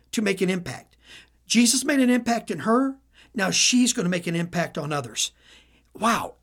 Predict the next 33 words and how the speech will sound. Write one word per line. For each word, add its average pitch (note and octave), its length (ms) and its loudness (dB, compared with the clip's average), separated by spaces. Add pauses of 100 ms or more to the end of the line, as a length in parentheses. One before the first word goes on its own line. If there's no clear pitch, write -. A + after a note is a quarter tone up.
isn't G#3 260 6
that C4 240 2
how F3 200 0
it's - 140 -4
supposed - 380 0
to D3 60 -4
work? C3 360 -6 (400)
So - 340 0
let D4 140 -2
me F#4+ 60 -2
just E4 180 2
ask A3 260 2
you C3+ 60 -4
this. - 300 -8 (440)
Um, F#3+ 280 0
if G3+ 140 2
you're C#4+ 120 6
a F#4 40 4
believer, G3+ 560 2
if, D#3+ 220 -4
if G#3 160 -6
you, F#3 220 -4 (180)
if - 160 -4
you F#3+ 80 2
know B3+ 140 6
Christ, E3 480 -2 (400)
he's C#4 220 6
made A#3+ 120 10
an G#3 140 8
impact D3 340 2
in C3+ 60 -6
your C3+ 100 -2
life. - 340 -10